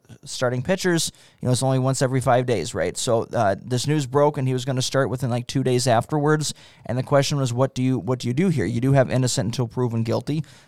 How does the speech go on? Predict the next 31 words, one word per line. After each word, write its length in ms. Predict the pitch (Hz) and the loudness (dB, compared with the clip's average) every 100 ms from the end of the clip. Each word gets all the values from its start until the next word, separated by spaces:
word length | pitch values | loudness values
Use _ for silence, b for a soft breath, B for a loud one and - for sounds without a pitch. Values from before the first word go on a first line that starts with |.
| - | -6
but 120 | 123 | 0
you 120 | 127 | 4
also 300 | 120 139 139 | 4 4 2
have 240 | 127 127 123 | 2 2 2
the, 240 | 123 120 | 2 2
uh, 220 | 107 107 - - 110 - | 2 0 -2 -12 -20 -14
the 360 | 113 110 113 82 | -8 -6 -4 0
off-the-field 500 | 127 - 127 143 123 | 0 0 -2 -2 -2
distraction 680 | 117 131 117 117 - 156 | -2 2 2 0 -2 -2
and 120 | 123 | 0
other 400 | 110 120 120 120 b b | 0 0 0 0 b b
serious 460 | - - 147 143 135 | -6 -2 0 2 4
allegations 600 | 127 131 123 120 - 139 | 4 4 2 0 0 0
that 120 | 131 | 0
are 60 | 123 | 0
going 300 | 120 120 110 | 0 0 0
on. 160 | 110 139 | 0 0
So 140 | 120 | 0
how 120 | 117 | 0
do 80 | 113 | 0
you 60 | 123 | 0
handle 360 | 107 117 131 | -2 -2 0
it? 120 | 147 | 0
And 120 | 95 123 | -2 -4
so 140 | 117 | -2
Major 300 | 120 123 131 | -2 -2 -2
League 160 | 123 123 | -2 -2
Baseball 420 | 120 - 123 117 | -2 0 -2 -2
did 240 | 123 139 | -2 -4
step 380 | - - 131 - | -2 2 2 2
in 240 | 120 127 | -2 -2